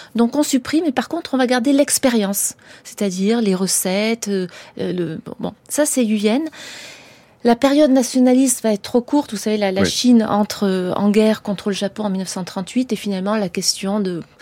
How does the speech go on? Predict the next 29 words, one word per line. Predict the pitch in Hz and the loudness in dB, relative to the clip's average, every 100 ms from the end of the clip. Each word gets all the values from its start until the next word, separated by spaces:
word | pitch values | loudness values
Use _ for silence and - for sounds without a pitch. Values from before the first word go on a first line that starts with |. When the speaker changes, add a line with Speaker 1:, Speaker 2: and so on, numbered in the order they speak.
| - - - | -20 -20 -10
Speaker 1:
comment, | - 240 247 247 208 196 | 2 6 6 4 0 0
comment, | 247 240 233 - - - | 4 4 4 -2 -12 0
que | 285 | 2
faire | 247 294 285 247 | 2 4 4 2
de | 214 | 0
cette | - 233 | 0 0
médecine | 220 208 - 254 277 277 - - - | 0 0 0 2 0 0 -8 -18 -4
va | 202 220 | 0 0
être | 214 | 0
laissée | 214 208 - 233 | -2 0 0 0
en | 190 185 | -2 -6
plan. | - 233 294 - - - - - | -2 0 -2 -8 -20 -20 -12 0
Et | 240 | 2
c'est | 247 - 233 | 2 0 -2
le | 208 | -2
régime | 196 202 196 226 | -2 0 2 0
communiste | 226 202 240 254 | 2 2 2 0
qui, | - 208 | -2 0
lui, | 220 | 2
va | 247 208 | 2 2
devoir, | 196 190 208 233 226 - | 0 0 0 -2 -4 -8
euh, | 190 185 175 175 - - - - - | -6 -6 -6 -8 -12 -20 -20 -16 -10
euh, | 190 180 - - 50 50 50 - | -8 -8 -8 -10 -12 -14 -16 -16
régler | - - 262 240 269 247 214 | -10 2 4 6 6 6 4
l'affaire | 202 185 196 269 | -2 -2 0 0
de | 269 | -2
façon | 214 220 - | -2 -4 -2
définitive. | 196 208 - 196 - 277 370 | -4 -2 -2 -4 -2 -2 0
Speaker 2:
Mhm. | - 82 | -2 -2